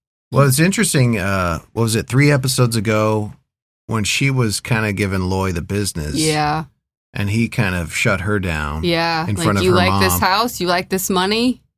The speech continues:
Speaker 2: That,
Speaker 1: Yeah.
Speaker 2: how do you think we got that?" You know?
Speaker 1: And so after that, you're thinking, uh, not that she's,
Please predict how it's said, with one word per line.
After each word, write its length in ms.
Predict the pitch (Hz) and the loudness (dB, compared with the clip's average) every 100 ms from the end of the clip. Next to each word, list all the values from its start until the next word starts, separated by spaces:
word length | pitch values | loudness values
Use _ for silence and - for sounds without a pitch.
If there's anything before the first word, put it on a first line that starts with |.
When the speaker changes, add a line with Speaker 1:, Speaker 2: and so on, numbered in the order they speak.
| - | -2
Speaker 2:
That, 160 | 190 | 2
Speaker 1:
Yeah. 100 | 208 202 | 2 2
Speaker 2:
how 140 | 185 | 2
do 80 | 202 | 0
you 100 | 202 | 0
think 220 | 202 208 | 0 0
we 100 | 202 190 | 0 0
got 300 | 170 254 - | 0 0 0
that?" 320 | 156 156 - | 2 2 0
You 200 | 185 175 | 0 0
know? 160 | 170 | 2
Speaker 1:
And 100 | 170 | 2
so 340 | 208 143 123 - _ _ 135 | 4 4 2 -2 _ _ -2
after 280 | 156 160 127 | 0 4 4
that, 260 | 143 151 | 4 2
you're 100 | 117 | -2
thinking, 560 | 110 120 107 107 101 95 - _ _ _ _ _ _ _ _ _ - | 0 0 2 0 0 -2 -8 _ _ _ _ _ _ _ _ _ -6
uh, 320 | 101 113 82 113 | -4 -2 -4 0
not 220 | 185 262 | 0 0
that 100 | 320 | -2
she's, 440 | - 220 160 127 | 0 2 2 0